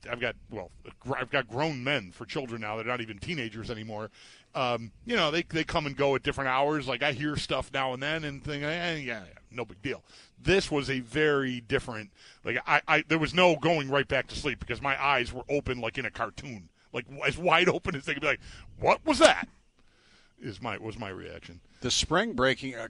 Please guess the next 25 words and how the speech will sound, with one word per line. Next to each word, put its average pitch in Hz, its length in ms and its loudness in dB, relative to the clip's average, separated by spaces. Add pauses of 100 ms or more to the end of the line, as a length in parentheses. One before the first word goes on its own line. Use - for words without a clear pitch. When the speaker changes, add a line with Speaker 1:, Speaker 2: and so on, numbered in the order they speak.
(120)
Speaker 2:
a 117 100 -6
couple 123 300 2
of 104 60 -2
weeks 117 240 -4
ago 120 160 0
in 107 60 0
my 98 120 -2
garage 113 440 2
door 117 220 2
made 90 180 -6
a 95 60 -4
lot 101 300 0
more 101 220 -4
racket 104 400 0
and 82 100 -16
shook - 280 -8
the 92 80 -14
place 101 340 -2
a 101 60 -8
lot 101 240 0
more 110 220 0
than, 92 300 -10 (100)
than 92 160 -10
this 127 260 -2
did. 110 240 -8